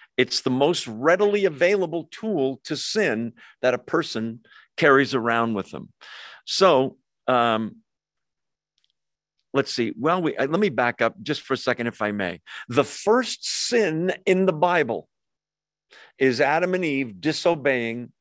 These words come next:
a command of God. Do you remember that? And when God shows up,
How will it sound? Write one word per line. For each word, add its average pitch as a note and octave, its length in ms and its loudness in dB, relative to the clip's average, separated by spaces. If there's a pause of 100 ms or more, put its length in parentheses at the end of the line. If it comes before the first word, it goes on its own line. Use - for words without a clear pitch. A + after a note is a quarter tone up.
a A#2 80 -2
command A2+ 420 -2
of G2 100 -6
God. F2+ 320 -2
Do G2 60 -10
you G#2+ 60 -4
remember A#2 260 0
that? D3+ 260 -2 (1040)
And A#2+ 640 0 (840)
when B2+ 320 0
God F3+ 340 0
shows F3 460 -2
up, D#3+ 320 -4